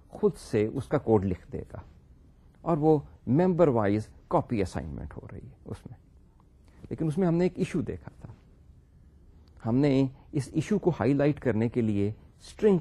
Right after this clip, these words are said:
کی کلاس بنا لی تھی جس میں ڈائنامک میموری ایلوکیشن ہو رہی ہے، اور جب یہ ڈیفالٹ ممبر وائز کاپی اسائنمنٹ آپریٹر نے کام کیا تو ہم نے دیکھا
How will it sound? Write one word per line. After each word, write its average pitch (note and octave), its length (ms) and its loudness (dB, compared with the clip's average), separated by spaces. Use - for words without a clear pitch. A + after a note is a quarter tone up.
کی C#3+ 240 0
کلاس A#2+ 320 2
بنا F#2+ 200 -2
لی D#2+ 160 -10
تھی E3+ 140 -6
جس E3+ 200 -6
میں D#3 80 0
ڈائنامک F2+ 400 -2
میموری E2 260 -6
ایلوکیشن - 480 -10
ہو - 200 -12
رہی - 120 -18
ہے، - 120 -16
اور A#2+ 120 -2
جب A#2+ 220 2
یہ B2+ 200 6
ڈیفالٹ D3+ 560 2
ممبر B2 380 0
وائز D#3+ 260 0
کاپی B2 400 -2
اسائنمنٹ D3+ 680 0
آپریٹر A#2+ 420 0
نے B2+ 140 2
کام G#2+ 320 0
کیا A2 380 2
تو C#3 140 -2
ہم A2+ 60 0
نے B2+ 140 2
دیکھا A2 460 2